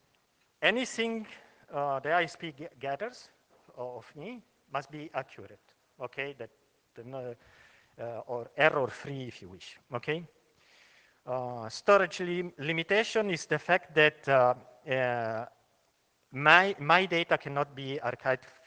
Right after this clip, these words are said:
forever, okay? Uh, uh, there is typically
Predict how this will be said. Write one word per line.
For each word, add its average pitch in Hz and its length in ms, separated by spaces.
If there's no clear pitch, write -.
forever, 110 420
okay? 135 400
Uh, 127 60
uh, 110 680
there 147 160
is 151 440
typically 185 720